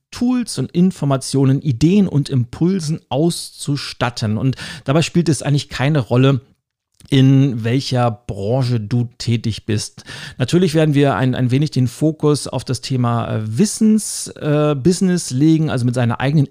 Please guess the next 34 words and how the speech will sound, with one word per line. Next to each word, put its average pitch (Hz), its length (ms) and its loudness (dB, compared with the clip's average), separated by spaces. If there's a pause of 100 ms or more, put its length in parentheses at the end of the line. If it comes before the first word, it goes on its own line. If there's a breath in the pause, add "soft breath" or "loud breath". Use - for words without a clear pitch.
Expertise 170 920 -4
ein 147 200 -4
erfolgreiches 135 640 -6
Business 160 480 -4
zu 139 140 -8
betreiben. 143 720 -2 (680)
Ähm, 135 240 4 (280 loud breath)
darunter 131 640 2
zähle 147 220 0
ich 139 80 -2
natürlich 139 480 -2
alle, 156 320 4
die 127 180 2
mit, 127 420 0
ja, 131 320 2
die, 120 360 -2 (400 loud breath)
die, 123 300 0
äh, 110 60 -2
reden, 139 840 2
die 120 160 0
schreiben, 147 1200 -2
ob 107 120 -12
du 120 100 -8
jetzt - 340 -10
Speaker 165 400 -4
bist 135 400 -6
oder 110 160 -12
Coach - 540 -6
oder 131 280 -10
Trainer 131 680 -6
oder 135 180 -8
Consultant, 135 960 -2
ob - 160 -10
du 139 300 -2